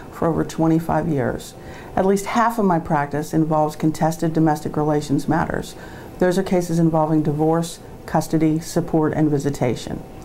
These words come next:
Being involved in a case like that is perhaps one of the most stressful events in a client's life.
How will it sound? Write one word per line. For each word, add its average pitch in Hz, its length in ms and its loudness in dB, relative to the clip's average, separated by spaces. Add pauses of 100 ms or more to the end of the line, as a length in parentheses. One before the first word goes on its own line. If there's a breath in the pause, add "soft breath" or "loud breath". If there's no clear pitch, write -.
(420 loud breath)
Being 233 200 4
involved 170 380 4
in 160 80 4
a 151 60 2
case 151 300 -2
like 147 180 -2
that 147 160 2
is 156 140 -2
perhaps - 400 -2
one 170 120 4
of 156 60 4
the 160 80 2
most 147 240 2
stressful 175 420 0
events 147 320 0
in 151 60 2
a 147 60 2
client's 143 440 -2
life. 107 380 -2